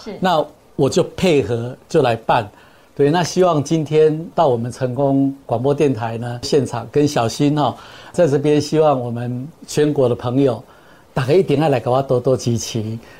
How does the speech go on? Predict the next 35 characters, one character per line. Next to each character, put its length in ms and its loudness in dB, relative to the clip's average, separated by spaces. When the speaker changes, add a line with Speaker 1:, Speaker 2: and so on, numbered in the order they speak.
Speaker 2:
啊！ 160 0
尤 100 2
其 160 0
是 220 0
咱 240 2
南 240 2
部 300 2
吼， 280 -2
我 220 0
算 200 2
是 220 0
高 200 4
雄， 380 2
高 160 0
雄 180 0
算 220 0
是 80 -2
我 160 0
第 220 2
二 60 4
个 120 -2
故 240 0
乡 320 -2
啊， 100 -4
这 120 -6
个 100 2
会 100 2
当 220 -2
当 100 -4
来 80 -2
个 120 -6
第 240 2
二 80 2
故 180 -2
乡， 260 -2